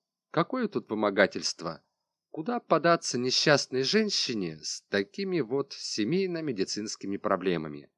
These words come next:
Кому ей обращаться за помощью? И почему нельзя обратиться к своему начальнику, с которым у них, кажется, наладилось взаимопонимание? Ах, Вовка, Вовка, хрен моржовый,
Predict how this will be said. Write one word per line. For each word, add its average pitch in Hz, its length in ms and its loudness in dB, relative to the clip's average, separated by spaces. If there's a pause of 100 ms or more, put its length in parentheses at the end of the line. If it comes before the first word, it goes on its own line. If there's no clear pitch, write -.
(560)
Кому 226 320 2
ей 165 280 0
обращаться 131 680 -2
за 131 140 0
помощью? 95 680 -4 (460)
И 135 240 -2
почему 151 420 -2
нельзя 202 360 2
обратиться 185 560 0
к - 20 -12
своему 185 400 0
начальнику, 170 760 4
с - 120 -8
которым 196 460 0
у 196 40 0
них, 196 440 -4
кажется, 202 840 4
наладилось 147 840 0
взаимопонимание? 147 1120 -2 (1120)
Ах, 208 420 2
Вовка, 107 540 0
Вовка, 104 840 -2
хрен 151 640 -2
моржовый, 110 840 0